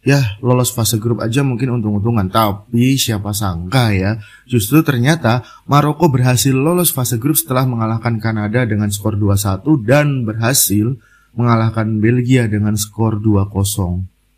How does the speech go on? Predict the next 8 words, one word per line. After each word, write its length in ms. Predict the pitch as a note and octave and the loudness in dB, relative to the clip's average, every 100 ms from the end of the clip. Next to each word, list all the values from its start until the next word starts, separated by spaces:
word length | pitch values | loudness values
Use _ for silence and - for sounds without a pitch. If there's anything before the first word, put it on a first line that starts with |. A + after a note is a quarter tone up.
| _ _ _ _ | _ _ _ _
Padahal 880 | F2 F2+ G2 A2 A#2+ A#2+ A2+ G#2+ G2+ | -6 -2 0 2 4 2 2 2 2
ya, 240 | G2+ A2+ - - _ _ _ _ - | 2 0 -4 -12 _ _ _ _ 0
ini 320 | C#3+ D3+ - _ _ _ _ _ _ _ - | 4 4 0 _ _ _ _ _ _ _ -2
luar 240 | A2+ G#2+ | 2 4
biasa 320 | A2 C#3 C#3+ | 4 2 0
sih 160 | A2+ D3 | 0 0
kalau 320 | A#2+ G2+ A2 | 2 2 0
menurut 720 | F#2 G2+ G#2+ G2+ G#2 G#2 G#2 | 0 2 2 2 2 2 0